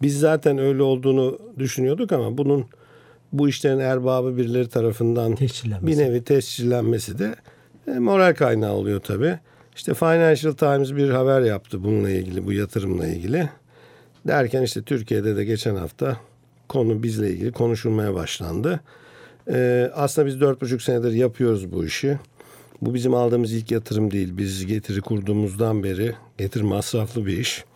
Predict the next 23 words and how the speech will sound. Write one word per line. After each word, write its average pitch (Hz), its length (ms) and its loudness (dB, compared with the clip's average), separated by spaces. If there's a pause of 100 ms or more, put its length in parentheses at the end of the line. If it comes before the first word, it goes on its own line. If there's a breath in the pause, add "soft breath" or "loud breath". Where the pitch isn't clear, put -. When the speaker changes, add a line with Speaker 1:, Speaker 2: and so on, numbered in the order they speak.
(420 loud breath)
Speaker 1:
Peyderpey 123 580 2
yatırımlar 113 500 0
alıyoruz. 113 600 -2 (500 loud breath)
Ama 170 280 2
bu 160 120 4
miktarı 151 680 4
ve 139 200 4 (720 soft breath)
kaynağı 143 500 4
nedeniyle 107 600 2
nereden 117 360 2
geldiği, 107 640 0
hani 107 320 -2 (500 loud breath)
Silikon 117 540 0
Vadisi'nin 110 600 -2
bizi 107 180 -4
keşfetmesi 117 720 -4
açısından 117 680 -4 (440 soft breath)
basında 143 420 0
oldukça 135 440 0
önemli 123 540 0
bir 147 80 2
yer 131 320 4
buldu. 92 400 0